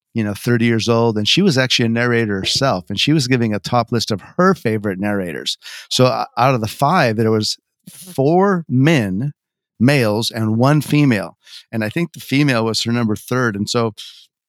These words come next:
I'm listening to it, and she says, "Okay, and, uh, my number three is Susie Jackson. Oh my gosh, Susie Jackson. She is so good. She just knows how to make the right inflections and, and her acting and this and that." So I'm like,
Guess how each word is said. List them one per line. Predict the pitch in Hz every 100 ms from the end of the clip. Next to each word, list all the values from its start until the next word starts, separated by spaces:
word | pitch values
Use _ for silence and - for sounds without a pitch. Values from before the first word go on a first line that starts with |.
| _ _
I'm | 131 131
listening | 185 - 196 117
to | - 110
it, | 139 _ _ -
and | 123
she | - 123
says, | 127 117
"Okay, | 180 147 120
and, | 123 139
uh, | 135
my | 135
number | 165 185 160
three | 165 180 120 - - -
is | 143
Susie | - 202 175 160
Jackson. | 131 156 - - 131
Oh | 185
my | 165 147
gosh, | 156 143 -
Susie | 156 139
Jackson. | 147 135 - 117 - -
She | - 165
is | 143
so | - 156 123
good. | 120 110 98 - -
She | - 170 151
just | 165 -
knows | 147 131
how | 131
to | 107 -
make | 139 135
the | 143
right | 143 139
inflections | 135 - 170 - 143 120
and, | 120 131
and | 131 110
her | 127 -
acting | 151 - 139
and | 139
this | 139
and | 127
that." | 113 -
So | 120
I'm | 123
like, | 113